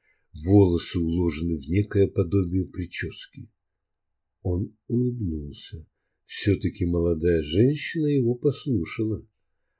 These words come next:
Она явно хочет произвести хорошее впечатление на свою возможную свекровь.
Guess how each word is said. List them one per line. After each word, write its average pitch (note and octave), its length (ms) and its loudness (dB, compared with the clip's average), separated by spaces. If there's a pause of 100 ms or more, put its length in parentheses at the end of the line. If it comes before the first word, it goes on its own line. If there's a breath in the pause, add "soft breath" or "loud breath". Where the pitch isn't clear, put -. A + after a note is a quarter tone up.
Она F2 260 0
явно C3+ 680 2
хочет C3+ 540 0
произвести G2 640 2
хорошее G#2+ 580 2
впечатление D3+ 1120 0 (420)
на G#2+ 140 6
свою A2+ 420 6
возможную G#2 600 2
свекровь. F#2 580 -10